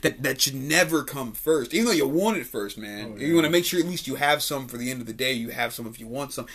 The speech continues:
Speaker 1: It's like, that is, again, that's gonna come, bro. If you have a pound cake, if someone has icing, they're gonna give you some icing, you feel me? But you need the pound cake. If you're just asking for icing, people be like, "Nigga, I don't give you my icing for.
Speaker 2: <laughs>
Speaker 1: You want my icing?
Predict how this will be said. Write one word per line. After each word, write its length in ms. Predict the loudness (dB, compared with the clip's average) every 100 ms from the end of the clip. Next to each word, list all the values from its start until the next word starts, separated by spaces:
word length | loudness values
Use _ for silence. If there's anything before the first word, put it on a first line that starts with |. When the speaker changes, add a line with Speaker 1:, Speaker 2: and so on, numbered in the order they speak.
| -12
Speaker 1:
It's 160 | -8 -4
like, 300 | -2 -4 -8 -12 0
that 280 | 4 6
is, 260 | 4 2 -4 -12 -20 -20 _ _ _ _ _ 2
again, 240 | 2 2
that's 240 | 4 4 6
gonna 160 | 4
come, 400 | 4 4 4 4
bro. 320 | 2 4 4
If 100 | 2 4
you 80 | 4
have 100 | 4
a 60 |
pound 320 | 0 2 2
cake, 240 | 4 2 2
if 80 | -2
someone 180 | 0
has 100 | 0
icing, 280 | 2 0 0
they're 80 | -2
gonna 80 | -2
give 60 | -4
you 60 |
some 120 | -4
icing, 340 | 0 0 0 -6
you 120 | -8
feel 160 | -8 -8
me? 80 | -10 -8
But 140 | -4
you 60 | -2
need 140 | -4
the 20 |
pound 380 | -6 -12 -10 -10
cake. 260 | -12 -14 -18 _ -20 -12
If 100 | -6
you're 80 | -4
just 140 | -2
asking 320 | 2 2 0
for 120 | 0 2
icing, 420 | 2 2 -6 -8
people 100 | -8 -4
be 0 |
like, 160 | -4 -4
"Nigga, 380 | -4 -2 -2 -2 -12
I 40 | -14
don't 100 | -10
give 140 | -6 -4
you 80 | -2
my 120 | 0
icing 320 | 0 0 -2 -6
for. 320 | -4 -4 -6 _
Speaker 2:
<laughs> 140 | _ -14 -8 -2
Speaker 1:
You 60 |
want 140 | 0 4
my 120 | 4
icing? 640 | 6 4 4 2 0 0